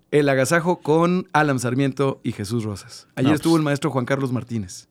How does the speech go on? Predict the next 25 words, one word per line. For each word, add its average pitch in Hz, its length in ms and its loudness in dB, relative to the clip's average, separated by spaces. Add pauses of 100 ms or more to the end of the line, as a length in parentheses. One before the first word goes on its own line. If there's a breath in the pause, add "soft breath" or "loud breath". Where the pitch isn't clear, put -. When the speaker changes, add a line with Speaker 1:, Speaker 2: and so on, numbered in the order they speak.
(220)
Speaker 2:
qué - 80 -10
chido, 92 360 2
hermano. 78 440 -4
Speaker 1:
Ahí 123 100 -8
está 131 180 -4
Speaker 2:
No, 151 100 4
Speaker 1:
la 151 60 2
Speaker 2:
pues, 139 100 -2
estás 101 160 0
lleno, 101 280 2
carnal. 107 380 -4
Speaker 1:
Ahí 110 100 -4
vamos, 156 380 2
ahí 165 100 2
vamos, 208 380 2
carnal. 147 340 0
Ya 156 120 2
Speaker 2:
Qué 104 80 4
Speaker 1:
nos - 20 4
Speaker 2:
bueno, 95 160 4
Speaker 1:
faltan 127 160 4
Speaker 2:
felicidades. 90 640 0
Speaker 1:
cuatro 214 340 2
podcastcitos 165 880 -2
más, 175 400 -2